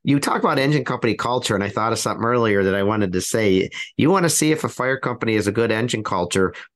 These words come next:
when you're in there talking to 'em in the apparatus bay or standing by the side of the pumper,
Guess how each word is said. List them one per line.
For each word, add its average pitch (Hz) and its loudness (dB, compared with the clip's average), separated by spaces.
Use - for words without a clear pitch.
when 113 0
you're 117 4
in 143 4
there 135 0
talking 127 -4
to 123 2
'em 117 0
in 117 0
the 113 2
apparatus 117 0
bay 104 2
or 104 2
standing 104 -2
by 104 -2
the 98 0
side 104 -2
of 98 2
the 92 2
pumper, 110 -4